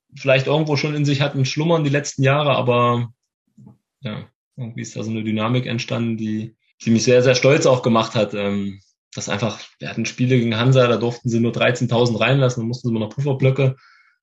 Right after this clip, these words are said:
Aber du hattest dann, die haben sie zum Teil dann die Karten gekoppelt mit Hansa und noch in irgendeinem anderen Spiel, dann in der dritten Liga. Kam dann gegen irgendeine Truppe in der dritten Liga, kam dann auch zwölftausend, weil alle einfach auf einmal zum H F C wollten. Das war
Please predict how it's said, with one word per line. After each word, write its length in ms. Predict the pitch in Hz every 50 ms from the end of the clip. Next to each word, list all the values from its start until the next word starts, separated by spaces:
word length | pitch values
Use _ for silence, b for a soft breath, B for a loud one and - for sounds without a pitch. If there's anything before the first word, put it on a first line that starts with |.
| _ _ _ _ _ _
Aber 140 | - 104
du 80 | 107 117
hattest 180 | 113 113 - -
dann, 380 | 127 120 117 113 110 104 107
die 160 | 110 110 107
haben 100 | 98 117
sie 160 | 120 117 120 104
zum 160 | - - 156
Teil 240 | 135 151 151 143 143
dann 140 | 139 135
die 80 | 127 113
Karten 240 | - 139 135 - 139
gekoppelt 520 | 131 123 - - 165 165 165 165 147 131
mit 140 | 131 120 113
Hansa 320 | 110 139 151 143 139 123
und 60 | 120 123
noch 120 | 123 127
in 100 | 123 -
irgendeinem 360 | - 135 139 135 131 131 -
anderen 240 | - 151 165 151 143
Spiel, 300 | 135 - - 151 156 151
dann 160 | 143 123 120
in 60 | 117
der 100 | 120 113
dritten 240 | - - - - 165
Liga. 480 | 147 143 143 143 143 135 131 127 - _ _ - _ _ _ _ _ _ _ _ _ _ _ _ _ _ _ _ _ _ _ _ _ _ - _ -
Kam 220 | _ - - 113 117
dann 100 | 110 110
gegen 140 | 110 113 117
irgendeine 500 | - 127 131 - 127 120 117 107 107 -
Truppe 260 | - - 139 135 139
in 60 | 127
der 80 | 127 117
dritten 240 | - - 131 131
Liga, 160 | 131 127 123 123
kam 160 | - 127 123
dann 120 | 127 123
auch 160 | 120 135 143
zwölftausend, 680 | - - - 120 127 127 - 131 123 131 135 135 127 117
weil 120 | 117 113
alle 200 | 113 120 135 135
einfach 220 | 131 127 131 131 131
auf 280 | 127 120 - - -
einmal 240 | - - 120 123 123
zum 140 | 127 127 123
H 80 | 127 123
F 80 | 127
C 180 | - - 143 147
wollten. 280 | 131 104 101 - 92
Das 160 | - 127 - -
war 340 | 107 104 104 107 110 120